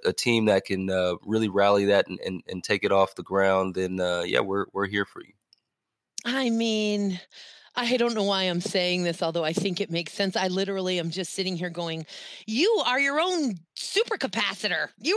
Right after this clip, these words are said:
Speaker 2: were making this
Speaker 1: <laughs>
Speaker 2: Green Tech Planet is a supercapacitor. It's storing the energy for the rest of us here. This is amazing,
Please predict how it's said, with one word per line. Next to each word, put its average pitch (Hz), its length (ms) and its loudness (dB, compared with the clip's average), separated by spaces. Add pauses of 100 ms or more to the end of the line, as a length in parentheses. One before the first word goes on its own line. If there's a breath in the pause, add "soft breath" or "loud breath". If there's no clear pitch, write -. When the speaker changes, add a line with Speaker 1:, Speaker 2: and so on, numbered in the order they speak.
(160)
Speaker 2:
were 359 160 2
making 359 240 0
this - 500 2
Speaker 1:
<laughs> - 80 -16
Speaker 2:
Green 440 300 0
Tech 453 240 2
Planet 427 480 2
is 403 140 -4
a - 140 -4
supercapacitor. 349 880 -2
It's 311 220 -4
storing 359 600 -4
the 330 180 0
energy 302 720 0
for 277 160 -4
the 269 160 -6
rest 269 380 0
of 339 100 0
us 277 200 0
here. 240 180 -2
This 240 220 -6
is 247 120 -6
amazing, 226 1120 -2